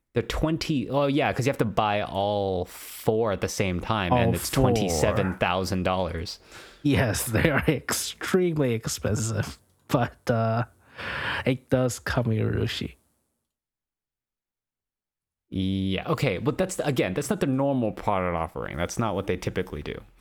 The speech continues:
Speaker 1: They don't
Speaker 2: No,
Speaker 1: do
Speaker 2: no.
Speaker 1: handcrafted, um, you know,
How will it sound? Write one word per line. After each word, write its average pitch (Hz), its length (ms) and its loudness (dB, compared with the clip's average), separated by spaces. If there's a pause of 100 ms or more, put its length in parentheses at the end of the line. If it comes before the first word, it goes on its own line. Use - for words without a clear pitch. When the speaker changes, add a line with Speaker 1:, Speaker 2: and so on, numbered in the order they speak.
Speaker 1:
They 113 80 2
don't 127 200 6
Speaker 2:
No, 95 40 2
Speaker 1:
do 131 180 2
Speaker 2:
no. - 80 2
Speaker 1:
handcrafted, 107 920 0 (480)
um, 85 680 0 (1040)
you 107 120 -2
know, 82 200 -2